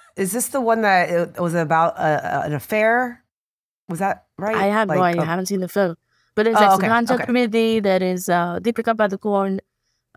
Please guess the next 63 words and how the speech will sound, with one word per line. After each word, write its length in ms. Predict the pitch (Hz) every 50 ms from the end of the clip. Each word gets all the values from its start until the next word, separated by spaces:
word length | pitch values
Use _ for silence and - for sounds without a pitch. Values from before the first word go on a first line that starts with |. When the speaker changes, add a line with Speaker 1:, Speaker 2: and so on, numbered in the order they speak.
| - -
Speaker 2:
I 60 | 226
don't 200 | - 277 311 320
think 160 | 330 311 302
it 80 | 294 226
did 180 | 247 254 233
really 220 | 240 269 269 285 285
well, 260 | 269 254 277 320 339
but, 320 | 247 220 220 208 208 -
you 80 | 233 233
know, 160 | 220 226 240
just, 220 | 226 233 247 226 262
just 180 | 285 277 - -
seeing 360 | - 269 277 - 392 427 403
that 200 | 415 415 415 -
kind 180 | - 359 349 359
of 80 | 349 311 -
ad 260 | - 226 240 269 277
on 200 | 311 285 285 277
T 180 | - 269 247 226
V 380 | 196 196 180 190 226 311 392 - _ _ _ _ _ _ _ _ _ -
and 140 | - 247 240
on 100 | 226 214
Speaker 1:
Right. 80 | 175 151
Speaker 2:
social 340 | - 214 208 - 254 254 240
media, 500 | 226 214 208 196 220 240 269 302 330 381 _ _ _ _ _ _ -
it 140 | - 294
was 200 | 311 392 427 415
so 280 | - - - 320 311 311
Speaker 1:
Right. 120 | 330 381
Speaker 2:
radical. 420 | 359 294 247 233 220 247 - 294 311
I'm 120 | 302 285
like, 120 | 285 302 262
"What 220 | 254 226 247 269
is 140 | 381 392 -
happening?" 600 | 269 240 208 208 - 262 254 240 233 240 302 311 -
<laughs> 640 | _ _ _ _ _ _ _ - - _ - _ - -
Speaker 1:
I 200 | 190 180 185 185
know. 180 | 180 165 143 -
Y-, 160 | - 311 370 339
you 100 | 330 392
know, 80 | 427 415 381
I'll 100 | 349 -
tell 180 | - 302 311
you, 100 | 349 339 320 294
even 200 | 311 359 392 370
for 140 | - 320 247
me, 320 | 220 208 208 202 190 185
who's 180 | 196 190 175 165
Indian 260 | 170 175 165 170 160
American, 560 | 160 156 151 151 151 151 - 151 147 143 147
I 100 | 165 202 214
grew 180 | 202 220 214
up 240 | 202 196 190 - -
coming 360 | - - 175 170 175 180 185
to 140 | 180 196 190
India 480 | 190 196 190 208 208 214 220 226 226 226
a 20 |
lot 360 | 240 240 254 262 262 262 -
because 200 | 175 160 - 143
of 80 | 156 139
my 100 | 139 127
grandparent. 600 | - 139 143 147 151 - 151 147 147 147 143 -
Um, 120 | 156 -